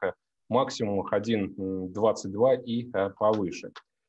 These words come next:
И еще хотел посмотреть на золото, потому что золото также будет, эм, ну, очень сильно зависеть от решения Конгресса по стимулирующим мерам.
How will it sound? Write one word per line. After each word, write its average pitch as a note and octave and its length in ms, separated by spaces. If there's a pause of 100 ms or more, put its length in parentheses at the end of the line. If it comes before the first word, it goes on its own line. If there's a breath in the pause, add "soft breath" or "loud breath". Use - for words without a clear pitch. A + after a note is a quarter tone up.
(160)
И D#3 80
еще D#3+ 340
хотел D3 360
посмотреть C3 560
на A#2 120
золото, D#3 360
потому A#2 280
что A2+ 180
золото C#3 340
также A#2 340
будет, G#2 360
эм, F#2+ 460
ну, G2+ 140
очень A2+ 300
сильно A2 260
зависеть G#2+ 400
от F#2+ 140
решения G#2+ 360
Конгресса B2 500
по G2 360 (760)
стимулирующим A2 720
мерам. F2 300